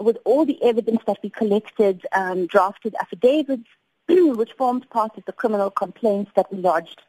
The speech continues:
at the Joburg, um, Central Police Station. Um, we've handed over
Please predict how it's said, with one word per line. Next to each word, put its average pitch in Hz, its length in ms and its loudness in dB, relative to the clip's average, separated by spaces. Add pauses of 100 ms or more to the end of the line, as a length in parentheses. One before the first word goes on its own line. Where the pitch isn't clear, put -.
(280)
at 220 100 -2
the 202 80 -6
Joburg, 190 480 2 (220)
um, 180 260 -2
Central 196 260 -2
Police 196 340 -2
Station. 254 500 2 (420)
Um, 202 320 4
we've 220 180 -2
handed 254 400 0
over 214 260 2